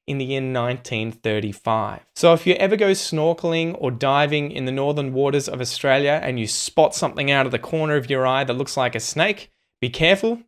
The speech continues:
it probably is, so give it a wide berth, but also don't be afraid to marvel at how cool these creatures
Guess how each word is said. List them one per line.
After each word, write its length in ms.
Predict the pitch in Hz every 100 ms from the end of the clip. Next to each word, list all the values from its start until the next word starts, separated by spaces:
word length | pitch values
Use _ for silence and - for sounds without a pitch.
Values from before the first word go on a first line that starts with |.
| -
it 120 | 113
probably 560 | 165 156 135 143 147 202
is, 320 | 226 - -
so 180 | - 135
give 160 | 127 135
it 60 |
a 60 | 131
wide 380 | 131 165 170 143
berth, 400 | 160 196 196 -
but 320 | 175 185 - -
also 420 | 190 175 151 147
don't 360 | 147 156 151 -
be 120 | 160
afraid 360 | 151 139 135 139
to 80 | 123
marvel 600 | 135 170 165 127 127 -
at 180 | 120 -
how 480 | - 127 127 135 -
cool 440 | - 139 120 123 113
these 220 | 113 -
creatures 580 | - 104 101 101 98